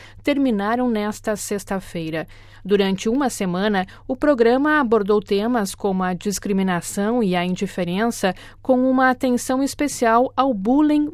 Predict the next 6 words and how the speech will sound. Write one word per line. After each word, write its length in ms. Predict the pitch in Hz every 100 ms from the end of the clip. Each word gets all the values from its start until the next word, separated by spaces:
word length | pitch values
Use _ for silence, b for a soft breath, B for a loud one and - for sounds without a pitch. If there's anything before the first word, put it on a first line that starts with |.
| 233
virtual. 720 | 254 240 254 247 226 220 214 - B B B B
De 160 | 190 240
uma 120 | 254
das 200 | 196 190
pesquisas 580 | 190 - 214 214 190 170
realizadas, 840 | 190 180 165 180 208 196 180